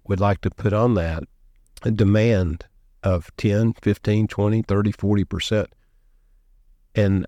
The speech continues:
I don't believe people really have looked into how long that's gonna take to do that. Think about where those lines need to run. Think about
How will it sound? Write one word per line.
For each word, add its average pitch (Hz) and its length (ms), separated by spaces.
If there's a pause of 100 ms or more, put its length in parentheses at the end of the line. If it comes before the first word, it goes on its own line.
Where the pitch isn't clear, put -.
I 110 60 (280)
don't 120 320 (120)
believe 113 360
people 98 540 (200)
really 113 460
have 101 180
looked 101 280
into 90 520 (680)
how 117 180
long 110 180
that's 101 160
gonna 92 240
take 90 300
to - 100
do 95 180
that. 80 320 (440)
Think 135 200
about 117 640 (300)
where 107 160
those 101 240
lines 107 340
need 104 200
to 101 80
run. 95 360 (1200)
Think 113 220
about 101 440